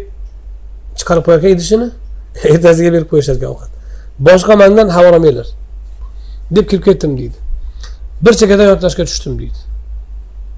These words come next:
"O'n olti yo o'n sakkiz kunda chiqqanman", deydi.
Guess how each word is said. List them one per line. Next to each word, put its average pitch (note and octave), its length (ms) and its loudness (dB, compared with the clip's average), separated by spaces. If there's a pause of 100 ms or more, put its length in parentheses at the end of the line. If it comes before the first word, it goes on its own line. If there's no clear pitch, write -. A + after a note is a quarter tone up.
(600)
"O'n F#3+ 200 4
olti F3+ 360 4
yo A3 140 6
o'n G3 160 4
sakkiz - 280 -2
kunda E3+ 200 -4
chiqqanman", A#2+ 460 -8
deydi. - 220 -10